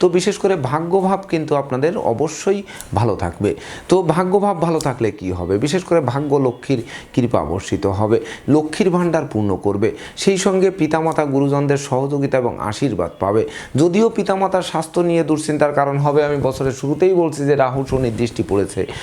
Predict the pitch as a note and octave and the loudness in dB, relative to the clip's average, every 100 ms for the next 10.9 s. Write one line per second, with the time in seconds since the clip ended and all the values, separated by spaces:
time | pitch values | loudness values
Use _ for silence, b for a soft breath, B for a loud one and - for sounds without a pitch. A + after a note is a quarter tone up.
0 | B B B D3+ D#3 G3 G#3+ A3 A3 F3 | B B B 0 2 0 2 4 4 2
1 | E3+ F3+ - E3+ F#3 G#3+ G#3+ B B C3+ | 0 -2 0 0 2 0 -2 B B -2
2 | D3 C#3 A2+ C3+ C#3+ G#2+ C#3 D3+ A2+ G#2 | 0 0 0 0 -2 -2 0 2 0 -2
3 | B2+ G2+ F2+ - G2+ G2+ A2 B B - | -4 -4 -4 -2 -2 2 0 B B 0
4 | G3+ F#3 F#3+ F#3 F3+ D3+ D#3 D#3+ D#3 D3+ | 0 2 2 2 2 0 2 0 0 -2
5 | D#3 D3 C#3+ C#3+ B2+ C3 D3 C3+ C3+ - | -4 -2 0 2 0 0 -2 0 -2 -2
6 | C3 B2+ B2+ B2+ C3+ C#3 C#3 B - D3 | -2 -2 -2 0 0 0 -4 B -2 0
7 | D#3 D3 C#3 C3 C3+ C3+ C#3 C#3 C#3 B2+ | 2 0 0 0 0 -2 0 2 0 0
8 | C3+ C3 C3 C3+ B2+ C3 B2 C#3 B2+ B | -4 -4 -4 -4 -2 -2 2 0 0 B
9 | B - D3+ D3 C#3+ C#3+ D3+ D3 C#3+ B | B -2 0 0 0 2 2 2 -4 B
10 | A#2 A2+ B2 A#2+ D#3 C#3+ C#3+ C3+ C#3 | -4 2 2 2 0 0 0 2 0